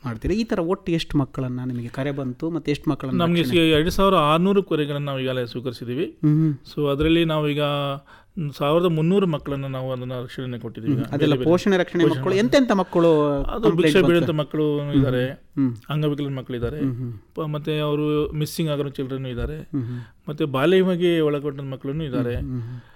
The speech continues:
Speaker 2: ಮತ್ತೆ ಅವರಿಗೆ ಅಪೌಷ್ಟಿಕತೆ ಇರೋಂಥ ಮಕ್ಕಳನ್ನು ಅದರಲ್ಲಿದ್ದಾರೆ.
Speaker 1: ಬರ್ತಾರೆ.
Speaker 2: ಬರ್ತಾರೆ.
Speaker 1: ಹತ್ತು ತೊಂಬತ್ತೆಂಟಕ್ಕೆ ಫೋನ್
Speaker 2: ಹೌದು,
Speaker 1: ಮಾಡ್ಬೋದು.
Speaker 2: ಮಾಡಿದ್ರು,
Speaker 1: ಇದು
Speaker 2: ಹೌದು.
Speaker 1: ಮಕ್ಕಳು ಮಾಡ್ಬೋದು,
Speaker 2: ಹೌದು,
Speaker 1: ಮಾಡ್ಬೋದು.
Speaker 2: ಮಾಡ್ಬೋದು.
Speaker 1: So, ಇದಕ್ಕೆ ನಿಮಗೆ ಅಧಿಕಾರಿಗಳ ಸ್ಪಂದನೆ ಹೇಗಿದೆ?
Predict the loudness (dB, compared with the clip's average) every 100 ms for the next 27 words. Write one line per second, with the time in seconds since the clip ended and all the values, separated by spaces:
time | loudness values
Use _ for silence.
0 | -18 -10 -6 0 2 2 2 2 2 -2
1 | -4 -4 2 2 2 0 0 -2 -4 -4
2 | -4 -4 -4 -4 -6 -6 -6 -6 -6 -8
3 | -10 -10 -10 -14 -16 -8 -6 -4 -2 -2
4 | -2 -2 -4 -4 -4 2 4 4 2 -2
5 | -4 0 2 4 2 4 6 8 6 2
6 | -4 -8 -8 -6 -6 -4 -6 -8 -8 -10
7 | -4 -2 -2 -4 -2 0 0 0 -2 -4
8 | -4 -4 -2 -4 -4 -4 -2 0 0 0
9 | -6 -8